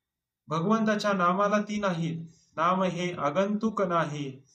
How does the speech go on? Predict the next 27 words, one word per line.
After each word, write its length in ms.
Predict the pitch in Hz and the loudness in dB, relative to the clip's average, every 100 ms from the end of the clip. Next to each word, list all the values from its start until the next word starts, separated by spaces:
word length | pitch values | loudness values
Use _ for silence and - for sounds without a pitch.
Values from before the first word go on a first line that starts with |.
| - | -6
आदी 280 | 135 180 196 | -2 0 2
नारायणाने 960 | 175 160 170 170 160 147 156 190 - 139 | 2 2 0 0 -2 -2 -2 -8 -10 -6
वेद 280 | 170 214 | 0 2
सांगण्याच्या 640 | 220 214 185 185 196 190 196 | 2 2 2 2 0 0 -2
वेळी 360 | 180 175 180 | 0 -4 -4
जो 160 | 180 185 | -6 -6
ओमचा 680 | 175 160 185 226 226 208 185 | -6 -4 0 0 2 2 0
ध्वनी 360 | 156 165 208 | -2 -6 -4
केला, 340 | 185 165 143 135 - _ _ | -4 -2 -4 -6 -14 _ _
तेच 240 | 202 233 240 | -4 -2 0
नाम 300 | 214 185 185 | 2 2 2
होय. 240 | 170 156 143 - _ _ _ _ 127 | 0 -4 -6 -12 _ _ _ _ -10
म्हणून 180 | 147 | -6
सर्वांना 640 | 175 151 147 151 180 190 175 | -4 -2 -2 0 -2 0 -2
माझी 320 | 160 156 175 | -2 -4 -8
विनंती 520 | 143 143 190 214 208 | -6 -4 -2 -2 0
आहे, 580 | 185 156 147 139 131 - _ _ _ _ - | 0 0 -2 -4 -8 -16 _ _ _ _ -6
आपण 380 | 139 185 165 160 | 0 0 2 2
नाम 360 | 180 220 220 | 2 4 2
घेत 260 | 202 196 190 | 2 0 0
जावे. 640 | 175 160 151 143 127 - _ - | 0 0 0 -6 -6 -12 _ -14
किंबहुना 760 | 147 151 170 170 156 135 123 - _ - | -10 -2 0 0 -2 -4 -6 -12 _ -16
आपण 260 | 131 160 156 147 | -10 -8 -10 -6
नाम 360 | 147 160 165 | 0 0 -2
घेतले 680 | 147 139 139 143 131 123 _ _ - | -6 -8 -8 -8 -8 -10 _ _ -6
तरच 320 | 147 185 214 | -2 0 0
वेदांचा 560 | 214 175 160 156 160 | -2 -2 0 -2 -2